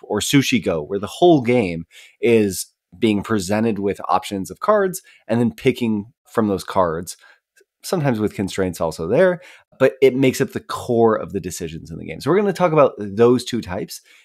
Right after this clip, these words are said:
And broadly, I'd like to characterize drafting, drafting mechanisms as fitting into two key categories that really shape the feel and type of game you often see there. And those two types are open information drafting games and closed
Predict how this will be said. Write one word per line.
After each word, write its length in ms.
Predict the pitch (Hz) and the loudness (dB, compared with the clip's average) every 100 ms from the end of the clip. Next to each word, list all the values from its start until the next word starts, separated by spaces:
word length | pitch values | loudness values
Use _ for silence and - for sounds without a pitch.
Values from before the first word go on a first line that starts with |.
| _ | _
And 180 | 131 123 | -2 0
broadly, 720 | 104 143 208 196 110 101 104 - - | 0 2 4 4 0 -2 -4 -10 -4
I'd 240 | 110 160 | 0 2
like 160 | 160 139 | 2 2
to 100 | - | 0
characterize 500 | 120 120 113 113 104 | -2 -2 0 -2 0
drafting, 600 | 110 101 98 104 101 98 - _ | 0 -2 -2 -6 -8 -10 -14 _
drafting 420 | - 117 - 110 | -2 -2 -2 -2
mechanisms 580 | 107 92 143 160 175 196 | -2 -2 -2 -2 -2 -4
as 240 | 175 110 - | -6 -8 -6
fitting 320 | - 131 135 | -2 0 0
into 260 | 123 117 104 | -2 -4 -10
two 600 | - - 147 147 147 135 - - | -12 -4 0 2 0 -4 -12 -10
key 340 | - 131 117 | 0 2 2
categories 720 | - 107 98 120 196 240 220 - - - - | 0 -4 -2 -2 -2 -2 -6 -10 -20 -8 4
that 140 | 135 | 4
really 340 | 127 139 151 | 6 4 4
shape 420 | 147 - 113 117 - | 2 2 0 -2 -4
the 100 | - | -6
feel 500 | - - 120 113 107 | -4 0 2 4 2
and 160 | 104 98 | -2 -6
type 280 | - 113 | -4 -4
of 140 | 110 92 | -4 -4
game 260 | 104 104 | -4 -2
you 140 | 98 90 | -2 -2
often 340 | 90 - 95 | -4 -6 -10
see 180 | 90 110 | -8 -4
there. 280 | 143 214 226 _ - _ | -2 -2 -6 _ -20 _
And 100 | 123 | 2
those 180 | 131 113 | 2 2
two 200 | - 185 | -2 -4
types 300 | 147 151 143 | 0 -2 0
are 180 | 117 - - | -2 -2 2
open 340 | 131 135 160 | 2 4 2
information 600 | 160 165 175 170 170 - | 2 -2 -2 -4 -6 -6
drafting 380 | 165 156 165 180 | -2 -2 -2 -4
games 360 | 180 196 220 220 _ _ - | -2 -2 -2 -6 _ _ -6
and 200 | 117 110 | -4 -4
closed 600 | - 117 120 120 117 | -6 0 4 4 4